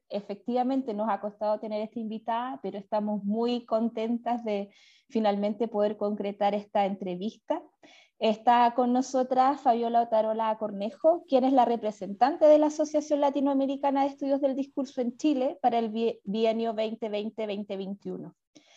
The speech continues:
Eh, Fabiola es profesora diferencial con menciones en trastornos de audición y lenguaje de la Universidad Metropolitana de Ciencias de la Educación y obtuvo su doctorado en lingüística en la Pontificia Universidad Católica de Valparaíso.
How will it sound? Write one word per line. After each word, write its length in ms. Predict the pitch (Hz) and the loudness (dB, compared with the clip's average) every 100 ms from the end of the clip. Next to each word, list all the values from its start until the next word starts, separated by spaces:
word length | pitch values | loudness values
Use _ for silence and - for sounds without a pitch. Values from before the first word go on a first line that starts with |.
| _ _ | _ _
Eh, 240 | - 208 - | -4 -4 -2
Fabiola 480 | 226 214 233 262 269 | 0 2 2 4 2
es 180 | 247 - | 0 -6
profesora 500 | 254 247 - 247 247 | -10 -10 -6 -2 -2
diferencial 800 | 254 254 226 226 - 277 339 370 | -2 -4 -6 -6 0 0 0 -2
con 160 | 262 | -2
menciones 460 | 247 240 240 247 240 | -2 -4 -4 -4 -2
en 140 | 240 | -4
trastornos 480 | 220 226 - 226 247 | -4 -6 -4 -4 -2
de 60 | 233 | -2
audición 420 | 226 226 - 233 | -4 -6 -8 -6
y 40 | |
lenguaje 540 | 220 202 202 226 - 285 | -4 -6 -2 -4 -2 -2
de 80 | 277 | 0
la 80 | |
Universidad 480 | 269 262 254 - 262 | 0 -2 -4 -4 -4
Metropolitana 800 | 240 247 226 226 208 208 220 254 | -4 -6 -8 -6 -8 -4 -4 -2
de 100 | 254 | -6
Ciencias 380 | 247 240 233 220 | -6 -10 -8 -8
de 80 | 220 | -4
la 100 | 208 | -4
Educación 600 | 196 196 190 - 262 359 _ _ _ _ _ _ | -4 -8 -14 -8 -10 -10 _ _ _ _ _ _
y 140 | 269 | 0
obtuvo 340 | 311 311 285 302 | 0 0 -2 -2
su 140 | 302 | 0
doctorado 380 | 269 269 240 233 | -4 -2 2 2
en 80 | 240 | 2
lingüística 640 | 240 226 233 269 269 254 | -4 -6 -8 -8 -2 -2
en 140 | 220 233 | -2 -2
la 100 | 247 | -2
Pontificia 600 | 247 247 220 240 - 254 | -2 -6 -8 -10 -8 -6
Universidad 440 | 240 226 - 233 | -6 -8 -6 -6
Católica 480 | 226 214 208 220 226 | -6 -8 -10 -6 -2
de 100 | 202 | -2
Valparaíso. 680 | 202 202 196 185 170 - | -2 -6 -8 -6 -8 -12